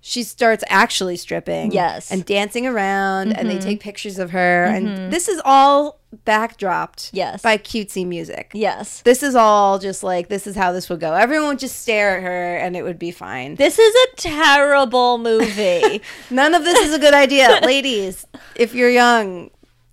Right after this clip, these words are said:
Speaker 1: if you're old.
Speaker 2: Please don't act this way. Please.
Speaker 1: Please.
Speaker 2: I'm begging you with my
Speaker 1: It's
Speaker 2: whole heart.
Speaker 1: not a good idea. It's just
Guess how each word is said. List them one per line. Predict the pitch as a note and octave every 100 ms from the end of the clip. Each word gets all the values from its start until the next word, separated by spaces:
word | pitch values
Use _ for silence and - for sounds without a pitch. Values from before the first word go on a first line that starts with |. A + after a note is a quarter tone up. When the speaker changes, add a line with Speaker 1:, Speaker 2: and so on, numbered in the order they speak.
| -
Speaker 1:
if | - A#3
you're | A#3+ G3
old. | - F4
Speaker 2:
Please | F4 F4 F4 D#4+
don't | A3 E4+ D4 B3+ B3 -
act | A#3+ A3+ A#3 -
this | G#3+ G3+ -
way. | F#3 - C4+
Please. | B3+
Speaker 1:
Please. | G#3+ G3+ F#3 F#3
Speaker 2:
I'm | C#4 C4 A3+
begging | G#3+ D4+ C#4+ C#4 C4+
you | B3
with | B3
my | G#3+ A#3
Speaker 1:
It's | C4 C4
Speaker 2:
whole | E4
heart. | E4 B3 A#3+ A3+ A3
Speaker 1:
not |
a | G3+
good | G3 F#3
idea. | F3+ E3 D#3+ D3 D#3
It's | G#3+ -
just | F#4+ G4